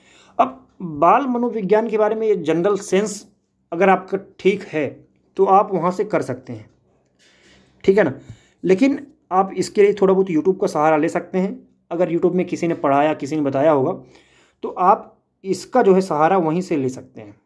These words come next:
है ना। तो आप लोग, अ, जितना बता चुका हूँ सारा सब्जेक्ट का, कि कौन से सब्जेक्ट को कौन सी बुक से पढ़ना है और क्या-क्या कहाँ से पढ़ना है,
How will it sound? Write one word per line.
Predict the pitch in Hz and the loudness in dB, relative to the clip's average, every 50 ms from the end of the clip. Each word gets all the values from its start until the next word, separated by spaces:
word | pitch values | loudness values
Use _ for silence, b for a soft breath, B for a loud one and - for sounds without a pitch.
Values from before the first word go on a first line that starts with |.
| _ _ _ - | _ _ _ -6
है | 214 247 | -2 -2
ना। | 247 143 - B B B B B B B B - | -2 -2 -2 B B B B B B B B -16
तो | - - - - | -16 -14 -6 0
आप | 160 175 190 196 | 2 2 2 2
लोग, | 196 190 214 214 214 - _ - 156 | 2 0 0 0 -4 -14 _ -14 -8
अ, | 151 143 139 139 131 135 135 - - _ _ | -6 -4 -4 -4 -4 -6 -10 -12 -16 _ _
जितना | - 139 131 135 143 131 - 190 | -18 -16 -8 -8 -8 -4 -2 0
बता | 190 180 - 165 156 | 0 0 2 0 0
चुका | 156 196 185 190 | -2 -2 -2 -2
हूँ | 196 | -2
सारा | 190 190 160 143 143 170 180 185 185 - _ _ _ _ _ _ _ | 0 0 -2 0 0 0 -2 -2 -4 -8 _ _ _ _ _ _ _
सब्जेक्ट | - - 151 131 135 190 196 196 175 | -12 -10 -8 -4 -2 -2 -2 -2 -2
का, | 156 170 180 190 - b b b b b b b _ - | -2 -2 -2 -2 -4 b b b b b b b _ -14
कि | - | -14
कौन | - - 165 170 190 196 | -8 -4 0 0 0 0
से | 190 | -2
सब्जेक्ट | - - 143 139 143 180 180 - | -6 -10 -10 -4 -4 -4 -4 -4
को | - - 170 202 | 0 0 0 0
कौन | 214 - 170 175 190 196 | 2 -2 -2 -2 -2 -2
सी | 190 190 | -4 -4
बुक | 165 135 127 - 139 | -4 -4 -4 -6 -2
से | - 214 | -2 -2
पढ़ना | 190 185 185 190 196 | 0 2 0 2 2
है | 196 214 226 - - - - 190 | 0 0 -2 -4 -10 -12 -4 -4
और | 202 190 | -4 -2
क्या-क्या | 196 - 202 202 202 220 | 2 0 2 2 2 -2
कहाँ | - - 170 160 196 | -2 -4 -4 -4 -2
से | 190 196 | -4 -4
पढ़ना | - 143 127 123 120 | -6 -4 -4 -4 -6
है, | 113 104 - | -8 -10 -14